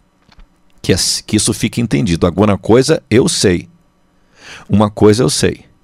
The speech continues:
Essas vitórias são possíveis pela graça,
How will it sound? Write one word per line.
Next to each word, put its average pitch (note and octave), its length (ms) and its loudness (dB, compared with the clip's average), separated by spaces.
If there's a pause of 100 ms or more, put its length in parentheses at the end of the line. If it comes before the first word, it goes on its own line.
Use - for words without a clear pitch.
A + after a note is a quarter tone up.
(1160)
Essas E2 280 -4
vitórias F2+ 800 0 (460)
são - 280 -2
possíveis - 840 -4 (720)
pela D#2+ 420 0 (540)
graça, E2+ 720 -2